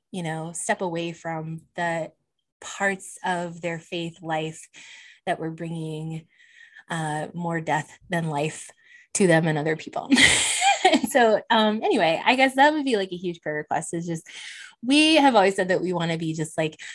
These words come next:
a ridiculously healthy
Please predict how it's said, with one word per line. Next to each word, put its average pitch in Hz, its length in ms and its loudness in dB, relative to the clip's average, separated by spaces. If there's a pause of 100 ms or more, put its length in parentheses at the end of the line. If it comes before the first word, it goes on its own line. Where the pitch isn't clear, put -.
(440)
a 190 140 2
ridiculously 180 1500 0
healthy 165 840 -2